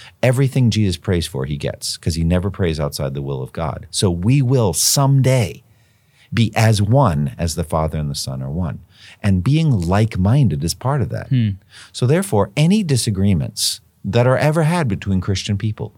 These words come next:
Speaker 1: even within marriage, between a Christian, Christian husband and wife, all of that is evidence of sin and will be remedied by salvation through faith in Christ, by glorification. At glorification, we will be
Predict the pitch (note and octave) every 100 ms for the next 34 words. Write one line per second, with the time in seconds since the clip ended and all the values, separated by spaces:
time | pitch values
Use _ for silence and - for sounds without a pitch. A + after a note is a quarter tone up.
0 | _ A2 A2 B2 A#2+ B2+ C#3 D3+ E3+ D#2+
1 | - E2 G2+ G2+ G2 G#2 - G2+ G2 -
2 | - G#2+ - G#2 G2 G#2 G#2 A#2+ B2+ C#3+
3 | - - _ _ _ _ - - B2 E3
4 | D#3 A#2+ G#2+ G2 - A2 A2+ C#3 C#3+ D3
5 | C#3 - D2+ D#2 A2+ - _ _ _ _
6 | _ _ _ _ - - - F#2 F2 A2+
7 | A#2 A2+ A2+ A#2+ F#2+ D2+ G2+ - _ _
8 | _ _ - E2+ D#2+ F2 E2 D2 C#2+ C#2
9 | D2 D2+ D2 C#2 C#2+ C#2 A2 - - -
10 | - - - D#2+ D2 D#2 D2 - F2 F#2+
11 | - - - - - C3 - C3+ D3 D3
12 | - D2+ - D#2+ D#2+ F2+ F2 F#2